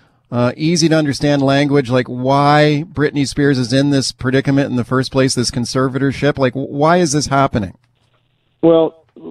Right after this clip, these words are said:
Speaker 2: let's harken back about, uh, eleven, twelve years ago when Britney was completely melting down. And, and we all remember, we all saw what, what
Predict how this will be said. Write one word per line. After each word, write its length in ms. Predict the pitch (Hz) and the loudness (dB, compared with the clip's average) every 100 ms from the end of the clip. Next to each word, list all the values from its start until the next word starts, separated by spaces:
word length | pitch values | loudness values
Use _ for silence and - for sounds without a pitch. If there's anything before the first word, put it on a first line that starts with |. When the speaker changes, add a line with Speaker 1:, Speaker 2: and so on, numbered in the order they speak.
| - | -14
Speaker 2:
let's 220 | 196 190 190 _ - | -2 -2 -2 _ -8
harken 340 | 160 170 147 | -4 -4 -4
back 220 | 147 143 | -2 -2
about, 240 | 139 131 - _ _ _ - | 0 -2 -4 _ _ _ -8
uh, 200 | 170 143 - | -2 -2 0
eleven, 300 | 160 151 139 131 | 4 4 2 0
twelve 260 | 160 151 127 | 2 2 2
years 240 | 139 131 | -4 -4
ago 280 | 135 131 127 | -4 0 2
when 240 | 123 117 | 0 -4
Britney 360 | 113 143 - 131 | 0 0 2 0
was 240 | 123 120 - - | 2 2 0 -4
completely 840 | 143 123 - - 160 180 147 143 131 | -6 -6 -10 2 4 4 4 2 4
melting 380 | 127 123 117 110 | 2 0 -4 -6
down. 360 | 113 110 104 101 - | -4 -4 -6 -10 -2
And, 300 | 135 127 127 - _ - - - _ - | 2 2 0 -8 _ -20 -20 -20 _ 0
and 180 | 175 156 | 2 4
we 80 | |
all 220 | 175 175 151 | 4 4 2
remember, 340 | 143 135 127 | 2 2 4
we 120 | 143 | 4
all 220 | 151 147 - | 4 2 0
saw 220 | 139 131 | 0 2
what, 220 | 123 123 | 2 0
what 160 | 139 127 | 0 0